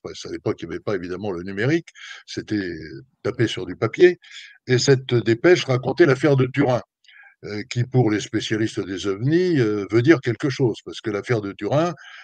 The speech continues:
euh, c'est en plein jour, un ovni qui est observé par des milliers de gens au sol, photographié par un photographe de presse professionnel, observé par trois équipages d'avions, dont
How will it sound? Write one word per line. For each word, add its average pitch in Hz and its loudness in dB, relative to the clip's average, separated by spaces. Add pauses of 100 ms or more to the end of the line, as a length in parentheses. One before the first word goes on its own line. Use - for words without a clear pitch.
(220)
euh, 123 -16
c'est 117 -2
en 123 2
plein 117 0
jour, 160 4 (1200)
un 151 4
ovni 143 4
qui 127 -4
est 113 -2
observé 120 0
par 113 -4
des 127 2
milliers 190 6
de 131 4
gens 110 -4
au 101 -6
sol, 165 -4 (520)
photographié 165 4
par 131 -4
un 120 -2
photographe 113 -6
de 101 -4
presse - -8
professionnel, 160 -4 (640)
observé 151 2
par 131 -6
trois 214 4
équipages 131 -2
d'avions, 117 -2
dont 135 -2